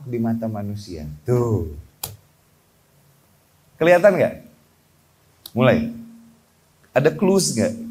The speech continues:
Kita bisa mentakwil yang tadi nggak akhirnya? Bisa mentafsirkan hadis yang awal. Oh, dia beramal dengan amalan ahli surga. Iya, kelihatan mata manusia. Sementara Allah Maha tahu apa isi hati seorang hamba. Dia ikhlas apa enggak? Hah?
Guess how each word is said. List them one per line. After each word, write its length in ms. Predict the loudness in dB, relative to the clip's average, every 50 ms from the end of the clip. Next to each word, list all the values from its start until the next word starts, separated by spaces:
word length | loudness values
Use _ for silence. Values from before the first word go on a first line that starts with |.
| -16 -18 -18
Kita 260 | -12 -10 -6 -4 -2
bisa 240 | -2 -2 0 0 0
mentakwil 640 | 0 -2 -4 -4 -4 -4 -4 -2 0 2 2 2 2
yang 160 | 2 0 0
tadi 240 | 2 0 2 2 0 0 0
nggak 120 | -2 -2 -2
akhirnya? 320 | -6 -8 -10 -10 -10 -12 -16 -16 -14
Bisa 160 | -12 -8 -6 -6
mentafsirkan 720 | -4 -2 0 0 -2 -2 -2 -4 -4 0 -2 -2 -2 0
hadis 240 | -2 -2 -2 -4 -2 -2
yang 160 | -2 -2 -2 -6 -14 -20 _ _ _ _ _ _ _
awal. 320 | -2 -2 -2 -2 -4 -8 -12 -16 -20 -20 _ _ _ _ _ _ _ _ _ _ _ _
Oh, 320 | -4 -2 0 0 2 2 2
dia 160 | 2 0 0
beramal 400 | 0 -2 0 0 0 0 0 0
dengan 240 | 0 0 -2 -2 -2
amalan 320 | 0 0 2 2 2 2
ahli 240 | 0 0 0 -2 -2
surga. 400 | -2 -2 2 2 2 2 2 0
Iya, 400 | -2 0 2 4 4 4 4 2 0
kelihatan 400 | 0 2 4 4 4 4 2 -2
mata 240 | 0 2 0 2 2
manusia. 480 | 2 2 2 0 0 -4 -2 -2 -4 -4
Sementara 400 | -2 -6 -6 0 0 2 4 4
Allah 240 | 2 2 0 -2 -2
Maha 160 | -2 -4 -4
tahu 320 | 0 0 0 0 0 -2
apa 320 | -4 -6 -6 -6 -4 -4 -4
isi 240 | -4 -4 -6 -4
hati 240 | -4 -4 -4 -6 -6
seorang 320 | -2 -2 -2 -2 -2 -2 -2
hamba. 240 | -2 -2 -2 -2
Dia 160 | -2 -2 -2 0
ikhlas 480 | -2 -2 -4 -2 -2 -2 -2 -2 -6
apa 160 | -6 -6 -6
enggak? 260 | -8 -6 -6 -6 -6 -6 -12 _ _ _ _ _ _ _ _ _
Hah? 160 | 0 0 0